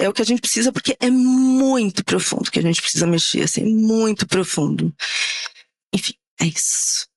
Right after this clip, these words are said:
Eu não, nem, eu, eu, nem é uma pergunta, é algo que eu precisava dividir aqui. <laughs>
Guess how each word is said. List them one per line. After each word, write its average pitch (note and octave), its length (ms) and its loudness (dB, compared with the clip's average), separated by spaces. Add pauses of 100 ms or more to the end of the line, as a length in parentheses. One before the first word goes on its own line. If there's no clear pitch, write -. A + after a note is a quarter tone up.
(100)
Eu - 100 0
não, G3 120 2
nem, A#3 300 0
eu, G#3+ 120 -4
eu, - 380 -2 (240)
nem G3 380 2
é C#4+ 40 2
uma D4 140 2
pergunta, F#3 540 -2
é F3 100 0
algo G3 260 -2
que - 80 -4
eu - 40 -2
precisava G3+ 440 -2
dividir G3 720 0
aqui. E3 480 0
<laughs> - 1120 -4